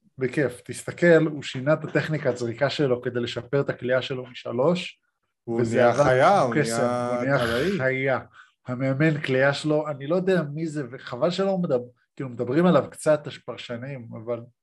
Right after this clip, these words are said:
Speaker 1: המאמן זריקה שלו, של שיקגו נגיד, וגם המאמן זריקות של סן אנטוניו, אה, שנתן ל-, ל-,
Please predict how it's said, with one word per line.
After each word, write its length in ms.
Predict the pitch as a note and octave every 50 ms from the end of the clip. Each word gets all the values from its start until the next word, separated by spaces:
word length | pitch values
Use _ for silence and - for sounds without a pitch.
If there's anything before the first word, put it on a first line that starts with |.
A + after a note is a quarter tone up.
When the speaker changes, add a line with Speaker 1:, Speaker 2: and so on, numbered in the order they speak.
| _ _ - - _ _ _ - - _ _ _
Speaker 1:
המאמן 340 | C3 B2+ C3+ C#3 D#3+ G3 F#3
זריקה 360 | F#3 F3 D#3 D3 - F3+ E3+
שלו, 500 | E3 - D3+ C3+ B2+ C#3+ D3+ D3+ D3+ D3+
של 180 | C#3+ - - -
שיקגו 540 | - - - - - D3+ D3+ D3 C#3+ D3+ D3+
נגיד, 320 | C#3+ C#3 C3 C#3+ C#3+ B2+ A#2
וגם 180 | A#2+ A2 B2
המאמן 360 | A#2+ A#2+ A#2 A#2+ A#2+ C#3 E3 D#3+
זריקות 380 | D3+ C#3+ C3 - - D#3 D3
של 100 | - B2
סן 260 | - - - D3 D3 C#3
אנטוניו, 460 | B2 A#2 A#2+ - C3+ C#3 B2+ B2 A#2+ A#2 A2+ - _ _ _ _ _ _ _ B2
אה, 360 | A#2+ A#2 A#2 A#2 A#2 A#2+ A#2+
שנתן 500 | A2+ - B2+ A#2+ A#2 A#2 - C#3+ C#3 C3+
ל-, 420 | C3 B2+ A#2+ A#2+ A#2 A#2 A#2 A#2 A#2 - _ _ _ _ _ _ _
ל-, 280 | A#2 A#2 A#2 A2+ A2